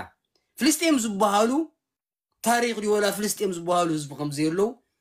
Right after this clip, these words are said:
ኢ-፣ ኢሳያስ ዝፈልጥ በቃ ኣብ ዓለም ሲ በቃ እዚአን ናይ፣ ናይ ውድብ ሕቡራት ሃገራት፣ ሃገራት ምሽ ኣለዋ እተን ልኡላውነት ዘለዎ ወይ እተን ኣባልነት ዘለዋ ሚእትን ተስዓን ሰለስተን ሃገራት ካብኦን ዘን ሚእትን ኣርባዓን ሽዱሽተን ሃገራት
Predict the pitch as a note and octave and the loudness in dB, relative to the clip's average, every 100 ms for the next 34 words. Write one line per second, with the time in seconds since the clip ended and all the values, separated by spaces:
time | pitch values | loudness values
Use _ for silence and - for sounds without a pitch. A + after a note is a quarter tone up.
0 | _ F#3 F3 F3+ D#3+ C#3+ A#2 A#2+ F2+ - | _ -10 -6 -2 -2 -2 -8 -12 -12 -20
1 | - _ _ _ _ _ _ _ _ _ | -20 _ _ _ _ _ _ _ _ _
2 | _ _ _ _ _ _ - G3 G#3 E3+ | _ _ _ _ _ _ -2 -2 2 0
3 | - _ _ _ _ F3+ G3+ - B3+ C#4 | -2 _ _ _ _ 0 2 2 0 0
4 | A#3 C#4+ E4+ - F3 F3+ F#3 F#3 F#3+ F#3+ | -2 -4 -6 -6 -4 0 0 2 0 2
5 | F3+ F3 D#3 D#3 E3+ E3 E3 E3+ E3 E3+ | 2 0 -2 0 2 2 0 -2 -6 -6
6 | D#3+ D3 C#3 C#3 C3+ B2 _ _ _ - | -4 -4 -4 -2 -4 -6 _ _ _ -4
7 | C#3+ D#3 D3+ C#3+ C#3 C#3+ C3+ D#3 C3+ A#2+ | -2 0 -2 -2 -4 -4 -2 -2 -4 -8
8 | C3 C#3 C3 B2+ B2+ A#2+ _ A#2 C#3 E3+ | -6 -4 -4 -4 -6 -8 _ -6 0 0
9 | C#3+ B2+ C3 C#3+ C#3 C#3 C3+ C3 C#3 D3 | 2 -2 -2 0 2 2 0 -2 -2 -2
10 | D3 D3 C#3+ C3 B2 B2 A#2+ B2 C3 D#3 | -2 -4 -8 -8 -10 -10 -10 -8 -4 -2
11 | F3 _ _ _ _ - G#3 B3+ D4 A3+ | -4 _ _ _ _ -2 0 0 0 0
12 | A#3 B3 C#4 C#4+ B3+ A#3 G3+ F#3+ F3 F3+ | 0 0 -2 0 0 0 -4 -8 -10 -8
13 | E3+ F3+ G3+ G#3+ | -4 -2 0 -2